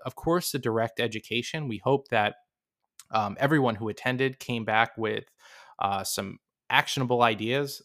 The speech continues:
I know I have pages of them, um, that they can A B test and put to work right away, but also to start to think about the fundraising model as a whole and how the industry is evolving and how can we evolve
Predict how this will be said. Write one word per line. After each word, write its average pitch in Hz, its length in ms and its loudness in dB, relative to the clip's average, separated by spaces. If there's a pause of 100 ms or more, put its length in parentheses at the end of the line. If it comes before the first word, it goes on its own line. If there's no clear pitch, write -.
I 117 60 -6
know 131 200 2
I 120 180 0
have 113 520 0 (680)
pages 123 440 2
of 110 220 -6
them, 98 320 -8 (440)
um, 104 300 2
that 117 160 -2
they 135 120 6
can 117 220 -6
A 117 100 -2
B 110 160 -6
test - 320 0
and 107 80 -10
put 117 180 -4
to - 80 -10
work 110 280 0
right 107 160 0
away, 107 500 -2
but - 80 2
also 175 480 6
to 139 520 2 (200)
start - 340 2
to 143 100 -6
think 139 260 -2
about 117 460 4 (440)
the 139 80 -8
fundraising 131 560 2
model 113 420 2
as 113 180 -2
a 107 60 -4
whole 113 720 2
and 110 100 -6
how 117 160 2
the 113 160 -8
industry 110 680 -6
is 107 220 -6
evolving 107 580 -2
and 101 80 -12
how 113 220 0
can 110 260 -8
we 110 260 -6
evolve 110 580 2